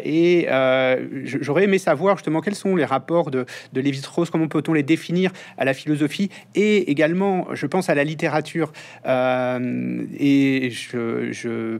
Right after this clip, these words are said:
pense, euh, à Triste Tropique, dont vous avez, euh, euh, parlé, dans lequel il rend hommage à Rousseau, ou bien, euh, d'autres passages où il rend hommage également à Montaigne. Euh, envisageait-il une différence de nature, euh, entre les trois pratiques d'écriture que sont, euh, la philosophie,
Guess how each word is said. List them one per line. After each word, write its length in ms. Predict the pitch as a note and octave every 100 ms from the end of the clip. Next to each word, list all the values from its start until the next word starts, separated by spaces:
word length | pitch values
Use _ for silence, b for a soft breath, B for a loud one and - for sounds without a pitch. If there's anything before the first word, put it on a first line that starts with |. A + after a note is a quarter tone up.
| -
pense, 320 | C3+ C#3 -
euh, 220 | A#2+ A#2+ C3
à 80 |
Triste 300 | C3 C#3+ -
Tropique, 380 | C#3+ D#3+ D#3 A3
dont 180 | B2+ B2+
vous 380 | A#2+ A2+ A#2+ A#2+
avez, 360 | A#2 B2+ B2
euh, 200 | A2+ A2+ A2 B B
euh, 100 | B2 A#2
parlé, 380 | C#3+ F3 G3
dans 100 | D#3+
lequel 220 | B2+ C#3+ C3
il 80 |
rend 200 | B2 C3
hommage 320 | B2+ C3 D3+ C3+
à 60 |
Rousseau, 420 | C#3 D#3 F#3+ G3 F#3+ B B
ou 60 | D3+
bien, 320 | D#3 E3 D#3
euh, 120 | C3
d'autres 260 | B2+ C3+ -
passages 300 | D#3 D3 D3+
où 60 | C#3+
il 100 | B2
rend 240 | C3 A#2 -
hommage 280 | D3 C#3+ C#3
également 320 | C#3 C#3 C#3
à 60 |
Montaigne. 600 | D3 E3+ F3 F#3 G3+ F#3+ F#3 B B -
Euh, 520 | C#3 C#3 C#3 C3+ C3
envisageait-il 720 | D#3+ D#3+ F#3 G3 F#3 - A3+
une 120 | D3+ C#3+
différence 680 | C#3+ G#3 G3+ E3+ F3+ F3
de 100 | C3+
nature, 480 | C3 C#3 - C4 A#3+ - B B -
euh, 140 | C3
entre 320 | C3+ D#3+ - D3+
les 120 | C#3+
trois 220 | - E3
pratiques 380 | - E3 - C3+
d'écriture 640 | E3+ - D#3+ A3+ C#4 - B B B
que 100 | D3+
sont, 480 | D3+ F#3+ A#3+ A#3+ C3+
euh, 200 | B2+ B2+
la 140 | C3+
philosophie, 760 | - C#3+ B2+ D3 - A#3 B3+